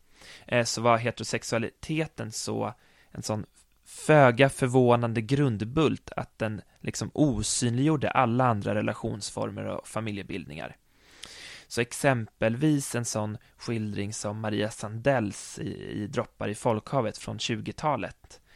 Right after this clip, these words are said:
eh, där, där kvinnlig homosexualitet skildras och där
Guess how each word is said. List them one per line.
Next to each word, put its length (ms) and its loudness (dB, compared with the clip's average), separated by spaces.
eh, 200 -6
där, 280 0
där 100 -6
kvinnlig 480 -4
homosexualitet 1040 -4
skildras 580 -6
och 80 -8
där 220 -8